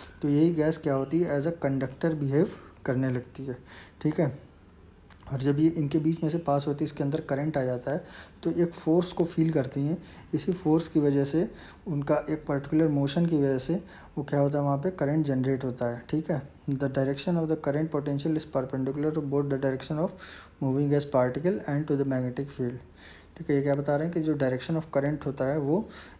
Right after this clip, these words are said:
जो moving gas particle होता है उसके और magnetic field के perpendicular होता है। यानी कि जो magnetic field है हमारा, मैं बताता हूँ, जैसे मान लीजिए ये हमारे magnets हैं, ठीक है,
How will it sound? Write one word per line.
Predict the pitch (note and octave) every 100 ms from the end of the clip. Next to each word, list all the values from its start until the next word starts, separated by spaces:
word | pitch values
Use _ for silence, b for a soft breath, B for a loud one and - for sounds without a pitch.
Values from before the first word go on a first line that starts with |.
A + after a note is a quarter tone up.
| -
जो | C3
moving | B2+ B2+ D#3+
gas | D3+ D3+
particle | - B2+ B2 D3+ D3+
होता | C#3 C#3
है | D3+
उसके | - - C3+ - E3+
और | E3+ - C#3+
magnetic | C3+ B2+ C3+ D#3+
field | - C#3+ C#3+
के | E3+
perpendicular | E3+ C#3 C3+ D3+ D3+ D#3 C#3 B2
होता | A#2+ A#2+
है। | B2+ B B B -
यानी | C3+ D3
कि | D3+
जो | D#3
magnetic | C#3+ C3+ C#3 D#3+
field | - D#3+ E3 D#3
है |
हमारा, | B2 A#2+ B2+ E3+ - - - - - - - - - - - - D3+
मैं | B2+
बताता | B2 - A#2+ D3+
हूँ, | - B B B B - -
जैसे | C#3 D#3+
मान | D3 C#3+
लीजिए | D3 D3
ये |
हमारे | C#3+ C#3+ C#3
magnets | C#3 A#2 A#2+ A#2 -
हैं, | C3
ठीक | - D3
है, | -